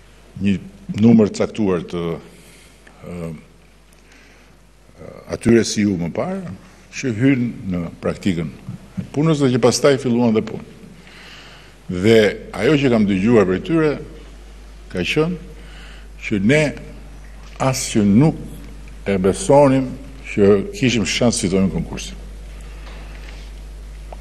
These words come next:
Kemi hyrë, kemi thënë, "Ta provojmë, kjo është kot, sepse kjo është ndeshje e shitur, është lojë e mbaruar." Dhe kete-, dhe kemi hyrë, sepse kemi fituar konkursin.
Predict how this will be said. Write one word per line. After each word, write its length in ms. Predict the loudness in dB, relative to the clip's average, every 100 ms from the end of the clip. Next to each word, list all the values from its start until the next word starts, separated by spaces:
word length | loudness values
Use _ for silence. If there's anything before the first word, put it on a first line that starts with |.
| 2
Kemi 200 | 4 6
hyrë, 340 | 6 6 4
kemi 120 | 0 2
thënë, 180 | 0 4
"Ta 100 | 2
provojmë, 540 | 2 2 2 2 -2 -12 -18 -20 -20 -20 -18 0
kjo 200 | 2 2
është 140 | 0
kot, 160 | -2 -2 -12 -18 -18 -20 -20 -20 -20 -16
sepse 380 | -6 0 0 0
kjo 320 | 0 2 2
është 160 | 0 -2
ndeshje 440 | 0 2 0 -6 -8 -16 -20 -20 -20 -20 -8
e 80 | -6
shitur, 380 | -2 -4 -4 -8
është 160 | 0
lojë 300 | 4 6 6 4
e 20 |
mbaruar." 440 | 2 2 0 -4 -10 -16 -18 -18 -18 -12 -12 -12 -16 -8
Dhe 220 | 2 4 4
kete-, 360 | 2 -4 -6 -8
dhe 140 | -6 -2
kemi 220 | 0 2
hyrë, 360 | 2 0 -2 -8 -12 -16 -18 -18 -16
sepse 320 | -2 0 2 2
kemi 120 | 2
fituar 260 | 2 2
konkursin. 420 | 2 -2 -8 -12